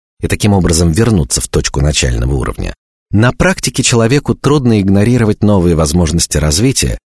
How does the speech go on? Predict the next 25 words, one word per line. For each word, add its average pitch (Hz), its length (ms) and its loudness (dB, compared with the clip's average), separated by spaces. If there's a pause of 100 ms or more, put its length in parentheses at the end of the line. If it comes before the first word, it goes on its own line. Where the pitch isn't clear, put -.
(180)
если 82 320 0
он 65 140 0
осознал, 76 520 0
что - 480 -4
они 82 300 0
у 101 100 0
него 69 500 -2 (400)
есть. 57 520 -8 (720)
Таким 123 280 0
образом, 82 500 -2 (140)
начальная 107 560 2
стадия 90 580 0
и - 180 -4
продвинутая 98 720 0
стадия 52 460 -4
Алекса - 440 -6 (280)
соответствуют 131 760 0
состоянию 107 600 0
потока. - 580 -8 (340)
Хотя - 380 -2
обе 80 260 -2
ситуации - 580 -4
практически - 640 -2
одинаково 80 480 0
приятны, 98 560 -2